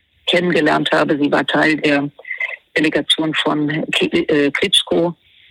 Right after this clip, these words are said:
Die sagte mir, wir erleben einen einzigen Albtraum. Eine Kollegin, die sozusagen mein Gegenüber ist, die den Verteidigungsausschuss der Ukraine stellvertretend führt, ist selber Soldatin oder selber als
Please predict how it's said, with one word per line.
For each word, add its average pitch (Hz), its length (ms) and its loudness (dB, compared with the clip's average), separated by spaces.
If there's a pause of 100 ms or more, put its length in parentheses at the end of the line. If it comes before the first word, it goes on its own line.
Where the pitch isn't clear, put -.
(260)
Die 165 80 0
sagte 156 260 0
mir, 156 260 0
wir 156 140 2
erleben 151 640 0
einen - 220 0
einzigen 151 640 -2 (160)
Albtraum. 185 600 0 (600)
Eine 165 260 0
Kollegin, 160 640 0
die 156 380 2
sozusagen 151 480 0
mein 156 200 0
Gegenüber 165 520 0
ist, - 240 -2
die 302 60 -4
den 151 180 0
Verteidigungsausschuss 156 1000 -2
der - 140 -4
Ukraine 170 580 -2 (420)
stellvertretend 156 720 0
führt, 156 320 2 (300)
ist - 200 0
selber 165 480 2 (180)
Soldatin 160 680 0
oder - 260 0
selber 151 300 2
als 151 160 2